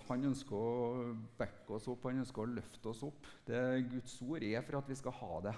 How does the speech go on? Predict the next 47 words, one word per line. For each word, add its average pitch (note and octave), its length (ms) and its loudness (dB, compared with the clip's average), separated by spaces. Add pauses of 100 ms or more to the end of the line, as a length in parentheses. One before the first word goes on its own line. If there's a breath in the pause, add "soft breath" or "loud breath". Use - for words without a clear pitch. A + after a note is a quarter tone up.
her B2 320 0
og B2+ 80 2
nå B2 320 2
mens C3 400 2
vi, A#2+ 400 2 (440 loud breath)
vi A2 200 2
er A2 80 4
her. C3+ 280 2 (120)
Vi A#2 200 0
er A#2 160 2 (100)
på B2+ 120 0 (240)
jorda, A2+ 460 2
det B2+ 80 2
er B2+ 60 4
da B2+ 120 6
vi C3+ 100 0
trenger C3 320 0
Guds B2+ 240 -4
løfter. C#3 480 -2
Senere B2 400 6
når C3 160 2
vi B2 100 4
er B2+ 80 6
hjemme C3+ 220 4
hos D3 160 0
Herren, A#2+ 280 4
så C#3 140 0 (640 loud breath)
da B2+ 120 2
går D#3 160 4
nok G2+ 160 0
ting B2 180 0
mer A2 240 4
automatisk G#2+ 640 -2
og B2 100 2
rødt G2 160 0
fra. A2+ 140 2
Men - 220 2
her E2+ 180 0 (180)
trenger A2 240 2
vi G#2+ 120 2
Guds G#2+ 180 -4
løfter A2 320 -2 (420 loud breath)
for A#2 140 0
å A#2 60 0
løfte, G2+ 460 -2 (680 loud breath)
for - 120 2
å - 60 -2